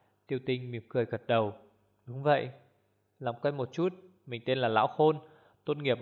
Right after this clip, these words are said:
khoa mỹ thuật, trường đại học Hoa Kiều. Còn cậu?" "Mình tên là Tiêu Tinh." Tiêu Tinh giơ tay, bắt tay anh ta, ngưng một lát tò mò hỏi:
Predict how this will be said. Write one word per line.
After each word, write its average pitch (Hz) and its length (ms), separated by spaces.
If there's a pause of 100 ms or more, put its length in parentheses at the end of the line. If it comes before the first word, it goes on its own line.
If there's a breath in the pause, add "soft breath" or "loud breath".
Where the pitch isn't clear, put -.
(140)
khoa 135 140
mỹ 151 200
thuật, 127 160 (420)
trường 120 200
đại 110 100
học 110 320
Hoa 131 180 (100)
Kiều. 120 260 (280)
Còn 120 200
cậu?" 113 360 (1160)
"Mình 120 560
tên 139 120
là 131 100
Tiêu 139 280
Tinh." 147 280 (560)
Tiêu 127 200
Tinh 123 180
giơ 123 180
tay, 127 340 (300)
bắt 127 220
tay 123 240
anh 127 180
ta, 127 280 (640 soft breath)
ngưng 127 240
một 104 140
lát 131 180 (260)
tò 117 120
mò 107 120
hỏi: 104 280